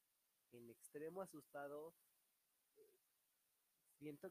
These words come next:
que me va a dar un infarto, que se me va a ir la vida y me va a regresar". O sea, no sé. Yo ya no sabía si quería seguir viviendo o quería morirme. Genuinamente no sabía si quería morir.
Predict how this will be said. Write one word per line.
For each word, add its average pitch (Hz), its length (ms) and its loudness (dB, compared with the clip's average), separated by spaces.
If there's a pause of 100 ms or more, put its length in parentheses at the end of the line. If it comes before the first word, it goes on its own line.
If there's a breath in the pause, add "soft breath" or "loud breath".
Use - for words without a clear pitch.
que 156 140 -4
me 131 180 -6
va 123 160 2
a 135 40 4
dar 151 220 4
un 156 140 -2
infarto, 139 680 -6 (120)
que 123 140 -16 (800)
se 117 120 -4
me 117 120 -2
va 120 100 0
a 123 40 0
ir 127 100 -4
la 143 120 2
vida 131 260 -4
y 127 60 -4
me 120 160 -2
va 110 120 -2
a 113 40 -4
regresar". 120 500 -8
O - 60 -16
sea, 123 140 -10 (140)
no 123 240 -8
sé. - 160 -10 (680)
Yo 127 80 -16
ya 135 120 -8
no 135 120 -12
sabía 123 340 -20
si - 160 -20
quería 117 280 -14
seguir 120 280 -6
viviendo 113 360 -6
o - 60 -4
quería 104 240 -12
morirme. 101 420 -16 (640)
Genuinamente 143 640 0
no 127 120 -8
sabía 117 240 -8
si - 100 -18
quería 110 240 -14
morir. 101 220 -16